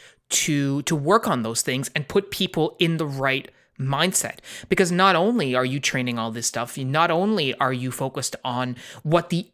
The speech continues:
actual cover that you're used, you're gonna be using potentially is,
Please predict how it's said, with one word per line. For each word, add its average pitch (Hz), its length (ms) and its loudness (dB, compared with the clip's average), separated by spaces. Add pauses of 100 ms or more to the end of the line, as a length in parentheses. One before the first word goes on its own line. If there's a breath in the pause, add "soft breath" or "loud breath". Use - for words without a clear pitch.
actual 165 600 2
cover 139 720 0 (320)
that 147 240 0
you're 139 140 0
used, 151 500 0
you're 147 100 6
gonna 156 280 2
be 143 80 -4
using 151 420 0
potentially 120 640 -4
is, 170 500 2